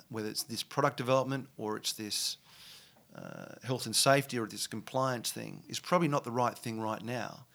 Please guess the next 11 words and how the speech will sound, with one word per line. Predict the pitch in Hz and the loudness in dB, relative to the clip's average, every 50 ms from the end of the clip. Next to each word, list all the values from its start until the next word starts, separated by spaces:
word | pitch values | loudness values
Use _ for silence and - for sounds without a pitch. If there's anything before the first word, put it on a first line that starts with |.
| - - - - | -20 -20 -6 -2
Important, | - 143 123 - 151 180 160 - 110 - - - - - | 0 2 6 10 10 10 10 8 6 -2 -14 -18 -10 0
get | - 131 135 110 | 4 6 6 6
it. | 104 - - - - - - - - - - | 4 0 -4 -14 -20 -20 -20 -20 -16 -6 -2
But | 123 117 | 0 0
in | 120 113 | 2 2
terms | - - 156 156 175 180 147 | 4 6 8 8 8 8 6
of | 143 113 101 | 4 2 0
bringing | 104 127 135 139 131 | 2 2 4 4 4
the | 123 120 117 | 4 4 4
orchestra | 127 135 131 131 120 - - 113 | 4 4 2 2 -2 -2 -2 -2
together, | 101 101 - 117 123 131 107 101 95 101 123 | -4 -4 -2 0 0 0 0 -2 -4 -6 -10